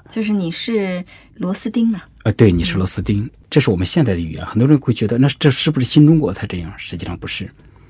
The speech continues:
Speaker 2: 因为孔子在他的《论语》里头讲过这么一句话：“仁者仁也。”什么意思呢？就是仁，就是他要建立在做好事上，就是那个仁，就是仁义的仁。
Speaker 1: 嗯。
Speaker 2: 仁义的仁，你看很有意思，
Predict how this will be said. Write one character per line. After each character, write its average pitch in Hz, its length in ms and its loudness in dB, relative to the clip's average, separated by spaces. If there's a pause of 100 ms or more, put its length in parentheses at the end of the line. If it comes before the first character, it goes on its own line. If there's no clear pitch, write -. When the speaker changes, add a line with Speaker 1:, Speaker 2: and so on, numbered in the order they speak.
(160)
Speaker 2:
因 110 120 2
为 113 60 4
孔 107 300 0
子 107 240 -2
在 104 160 -6
他 104 140 -4
的 101 140 -2
《论 98 160 0
语》 107 120 -2
里 90 80 -4
头 92 160 -6
讲 87 220 -8
过 98 140 -6
这 104 120 -2
么 95 60 0
一 82 60 -4
句 90 100 -8
话 85 260 -12 (640)
：“仁 98 380 -2
者 90 180 -6 (360)
仁 95 420 -4
也。” - 160 -6 (680)
什 - 180 -4
么 95 40 0
意 139 140 4
思 - 180 -4
呢？ 95 120 -6
就 101 100 -8
是 98 180 -6 (120)
仁， 98 440 -2 (600)
就 113 80 -2
是 104 100 -4
他 - 160 -2
要 113 80 2
建 110 220 2
立 98 100 0
在 95 300 -8 (320)
做 127 100 0
好 - 160 -10
事 - 180 -2
上， 104 200 -6 (200)
就 - 120 -6
是 104 60 2
那 113 60 4
个 107 120 0
仁， 95 200 -4
就 101 80 -6
是 98 220 -4
仁 98 300 -4
义 143 100 4
的 101 80 2
仁。 98 180 -8 (480)
Speaker 1:
嗯。 - 260 -14
Speaker 2:
仁 110 140 4
义 170 60 8
的 156 60 6
仁， 123 120 2
你 117 60 0
看 107 140 -4
很 110 160 -4
有 95 40 -4
意 92 140 -4
思， 95 260 -12